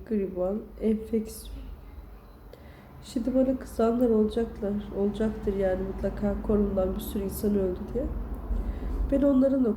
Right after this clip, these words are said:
koronadan öldüğüne inanmıyorum. E, her şeyin bir düzmece oyun olduğuna inanan tayfalardanım. Hala da öyle düşünmekte ısrar ve istikrarlıyım. Ama, e,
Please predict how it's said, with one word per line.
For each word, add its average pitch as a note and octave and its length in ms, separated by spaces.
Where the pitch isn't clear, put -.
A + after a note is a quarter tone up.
koronadan F#3 460
öldüğüne E3+ 400
inanmıyorum. F3+ 640
E, G#3 100
her A#3+ 360
şeyin A3 400
bir A3 160
düzmece G#3+ 500
oyun G#3 320
olduğuna G3+ 440
inanan G#3 500
tayfalardanım. G#3 1000
Hala A3 840
da A3+ 300
öyle G#3+ 340
düşünmekte G3+ 800
ısrar G3+ 500
ve - 240
istikrarlıyım. G3 1000
Ama, A#3+ 400
e, A#3 320